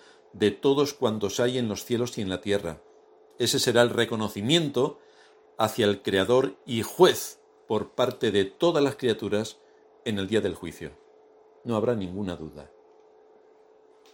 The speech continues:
¿A qué conclusión nos lleva todo esto? Pues que el temor a Dios consiste en dar el honor que corresponde a nuestro Señor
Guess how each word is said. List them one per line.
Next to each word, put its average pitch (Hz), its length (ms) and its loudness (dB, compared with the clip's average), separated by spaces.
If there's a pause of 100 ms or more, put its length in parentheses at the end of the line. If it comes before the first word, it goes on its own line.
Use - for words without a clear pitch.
(1120)
¿A 104 100 -6
qué 151 140 -2
conclusión 156 500 -2
nos 117 100 -2
lleva 110 220 2
todo 92 220 0
esto? 76 360 -8 (1400)
Pues 104 160 -2
que 110 80 0
el 95 60 -2
temor 117 240 2
a 123 80 8
Dios 135 240 2
consiste 120 420 -4
en 104 120 -4
dar 117 180 2
el 113 120 0
honor 127 460 0
que 107 100 -6
corresponde 113 640 -4
a 117 80 0
nuestro 95 340 -8
Señor 95 440 -8